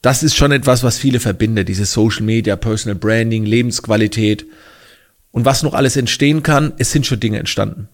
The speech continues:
Die Teilnehmer waren, äh, auf dem Event von Dirk, V I Ps. Äh, ich hab mich auf, äh, einem Event mit, äh, Leuten getroffen.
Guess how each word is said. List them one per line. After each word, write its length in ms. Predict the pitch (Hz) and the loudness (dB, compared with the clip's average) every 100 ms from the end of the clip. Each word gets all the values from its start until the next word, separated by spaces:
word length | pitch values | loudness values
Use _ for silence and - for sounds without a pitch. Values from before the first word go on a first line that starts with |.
| _ _ - | _ _ -10
Die 80 | 123 | -4
Teilnehmer 480 | 127 127 127 120 117 | 2 2 4 2 4
waren, 460 | 113 117 117 113 | 4 4 2 0
äh, 400 | 117 - 117 110 131 | -4 -6 -4 -4 -4
auf 140 | 120 | -8
dem 100 | 117 | -4
Event 300 | 120 151 156 | 2 2 2
von 160 | 147 123 | 0 2
Dirk, 400 | 135 123 123 117 | 4 4 2 0
V 60 | |
I 180 | 117 104 | 0 0
Ps. 600 | - 160 147 143 127 - - - - _ _ - | -2 2 4 2 0 -10 -18 -20 -20 _ _ -6
Äh, 260 | 110 107 156 | -4 -2 0
ich 140 | 131 | 2
hab 120 | 139 | 2
mich 200 | 139 - | 0 0
auf, 360 | 135 127 - - | 2 0 0 -6
äh, 420 | - 160 160 147 | -4 -4 -6 -6
einem 200 | 156 131 | -6 -2
Event 340 | 127 127 135 | 2 2 2
mit, 280 | 127 113 - | -2 -4 -6
äh, 260 | 98 98 - | -4 -4 0
Leuten 320 | 123 123 - | 0 0 0
getroffen. 840 | 120 - 117 - 120 120 117 113 | -6 -2 -4 -2 -4 -2 -2 -4